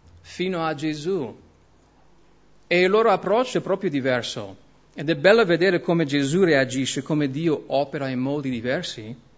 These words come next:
Quindi facciamo un salto in versetto ventuno, Marco cinque. E quando Gesù passò nuovamente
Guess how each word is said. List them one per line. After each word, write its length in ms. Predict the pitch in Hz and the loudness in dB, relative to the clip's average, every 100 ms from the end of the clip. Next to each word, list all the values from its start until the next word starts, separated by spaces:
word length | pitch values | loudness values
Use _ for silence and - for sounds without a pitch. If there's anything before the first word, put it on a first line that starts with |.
| _ - - _ | _ -20 -20 _
Quindi 260 | 175 165 175 | 2 2 2
facciamo 440 | 185 170 220 220 | 0 4 4 4
un 80 | 180 | 2
salto 380 | - 170 208 175 | 0 0 0 0
in 100 | 151 | 0
versetto 800 | 147 - 175 - 151 139 127 - | 0 0 0 2 4 4 2 -2
ventuno, 840 | 143 165 147 175 185 175 131 180 - - - _ _ _ - - - - - | -2 -2 -2 -2 0 0 0 -4 -10 -20 -20 _ _ _ -20 -20 -20 -20 -8
Marco 580 | 147 156 190 - 170 160 | -2 2 2 2 0 0
cinque. 840 | - 202 202 202 131 120 180 - - _ _ _ _ _ _ _ - - - - - _ _ - - _ - | -2 2 2 2 2 2 0 -4 -20 _ _ _ _ _ _ _ -20 -20 -20 -20 -20 _ _ -20 -20 _ 0
E 100 | 180 | 2
quando 380 | 175 220 220 220 | 8 8 8 6
Gesù 420 | 175 208 185 311 | 4 4 4 4
passò 380 | 262 175 - 208 | 4 4 6 6
nuovamente 1040 | 170 170 160 160 185 185 135 117 120 147 | 6 6 6 6 4 2 0 0 0 -4